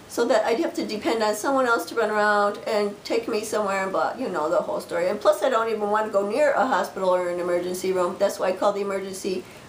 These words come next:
um, care center, so I don't have to do that and make my family go there. I don't want anybody to get the coronavirus, and we still know it's all a big lie with that.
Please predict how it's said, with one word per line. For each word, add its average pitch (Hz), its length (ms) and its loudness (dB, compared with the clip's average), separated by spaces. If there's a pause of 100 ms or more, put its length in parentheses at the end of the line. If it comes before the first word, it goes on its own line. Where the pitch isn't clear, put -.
um, 190 220 0
care 330 180 2
center, 180 400 -2
so - 220 -6
I 208 60 2
don't 208 160 2
have - 160 0
to 208 100 -6
do 240 160 -4
that 202 180 6
and 190 80 -2
make 190 200 -6
my 180 100 -4
family 262 380 -2
go 190 180 2
there. 185 140 2
I - 20 4
don't 190 140 0
want 202 160 0
anybody 202 300 0
to 190 40 -2
get 196 180 0
the - 60 -8
coronavirus, 190 640 0
and 196 100 -4
we 185 60 -4
still 285 320 4
know 202 220 2
it's 202 120 -2
all 196 280 4
a - 20 -4
big 180 180 -4
lie 170 220 2
with 170 180 0
that. 151 240 0